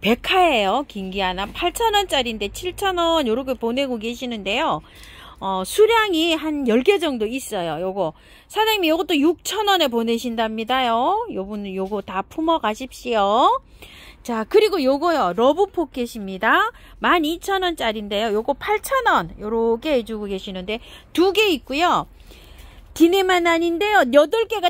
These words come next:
딱 남았어요. 요게 오천 원인데 네 개 하면은 이만 원이잖아요.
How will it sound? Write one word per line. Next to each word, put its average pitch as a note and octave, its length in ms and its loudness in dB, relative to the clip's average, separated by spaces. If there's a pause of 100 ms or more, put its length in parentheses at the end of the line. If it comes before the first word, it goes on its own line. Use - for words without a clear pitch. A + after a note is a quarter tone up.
딱 G#4 220 -4
남았어요. C#4+ 800 -2
요게 B3+ 220 -2
오천 F#4+ 460 0
원인데 A#3 800 0
네 D#4 200 2
개 F4+ 120 -2
하면은 A3+ 760 -4
이만 F4 320 0
원이잖아요. G#3+ 760 -2